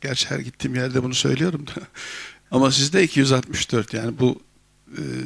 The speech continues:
on iki yıllık, iki bin on ikide başladı bu süreç. Dolayısıyla, e, Kalite Birliği Derneği, e, faaliyeti olarak da, e, iki bin yirmi üç yılını Cumhuriyetimizin yüzüncü kur-, kuruluş yıl dönümü ilan ettik. Bu kapsamda,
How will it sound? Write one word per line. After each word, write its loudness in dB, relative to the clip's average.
on 6
iki 2
yıllık, -4
iki -6
bin 0
on 8
ikide -2
başladı -6
bu -4
süreç. -2
Dolayısıyla, 4
e, -2
Kalite 2
Birliği 4
Derneği, 6
e, 0
faaliyeti 2
olarak 2
da, -2
e, -6
iki -6
bin 0
yirmi 4
üç 6
yılını -2
Cumhuriyetimizin 0
yüzüncü 6
kur-, -6
kuruluş 6
yıl -4
dönümü -2
ilan -8
ettik. -10
Bu 0
kapsamda, 0